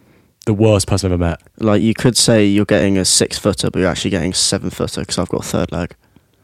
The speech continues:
Speaker 1: How does that make any sense then?
Speaker 2: What?
Speaker 1: What,
Speaker 2: Two.
Speaker 1: two, two, two?
Speaker 2: Two, four, six, but I've got a third leg.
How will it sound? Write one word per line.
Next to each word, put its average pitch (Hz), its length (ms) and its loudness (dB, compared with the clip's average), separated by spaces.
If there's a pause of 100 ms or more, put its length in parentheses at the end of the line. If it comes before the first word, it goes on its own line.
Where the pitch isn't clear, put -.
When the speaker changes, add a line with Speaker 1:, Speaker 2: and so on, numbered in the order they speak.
(840)
Speaker 1:
How 85 100 -10
does 87 100 -6
that 90 60 -6
make 92 120 -12
any 78 100 -6
sense - 260 -12
then? - 160 -20 (1080)
Speaker 2:
What? 101 180 -4 (1040)
Speaker 1:
What, - 120 -6
Speaker 2:
Two. 101 100 2
Speaker 1:
two, 107 340 2 (160)
two, 98 380 0
two? 87 440 -4 (380)
Speaker 2:
Two, 104 400 2
four, 98 420 -2
six, - 400 -4
but 101 100 -4
I've 95 100 -8
got - 120 -6
a - 20 -6
third 101 220 -2
leg. 110 260 -4